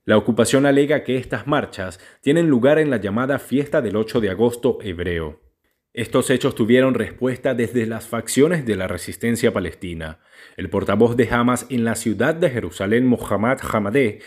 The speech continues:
llamó al pueblo palestino a marchar hacia Jerusalén y tomarse la plaza de Al-Aqsa y los callejones de la ciudad vieja. El portavoz del movimiento de la yihad islámica, Tariq Salmi,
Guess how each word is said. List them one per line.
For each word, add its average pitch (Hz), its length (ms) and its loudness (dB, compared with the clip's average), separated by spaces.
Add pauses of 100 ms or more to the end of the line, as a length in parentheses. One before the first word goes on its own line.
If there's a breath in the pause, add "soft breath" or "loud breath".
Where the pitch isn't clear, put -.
(240 loud breath)
llamó 117 280 2
al 160 100 2
pueblo 156 320 2
palestino 131 460 -2
a - 20 0
marchar 120 420 0
hacia 135 220 -2
Jerusalén 101 680 -2
y 110 120 -8
tomarse 113 500 0
la 101 160 0
plaza 117 340 0
de 107 140 2
Al-Aqsa 131 680 0 (280 loud breath)
y 110 100 -2
los 120 180 2
callejones 135 680 0
de 98 120 -2
la 90 100 -4
ciudad 98 440 -4
vieja. 87 580 -6 (460)
El 90 140 -6
portavoz 107 500 4
del 127 140 4
movimiento 117 540 0
de 117 120 0
la 104 120 -2
yihad 95 380 -4 (100)
islámica, 123 640 0
Tariq 113 300 0
Salmi, 90 520 0